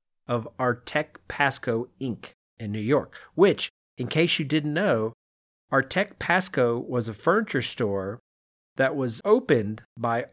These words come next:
Alvar and Ino Alto,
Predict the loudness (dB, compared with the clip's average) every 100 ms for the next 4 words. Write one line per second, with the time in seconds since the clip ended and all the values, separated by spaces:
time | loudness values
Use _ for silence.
0 | -2 4 4 4 0 0 -6 -6 -4 -6
1 | -10 _ -8 0 2 4 6 4 2 -6
2 | 2 6 6 4 -4 -4 -16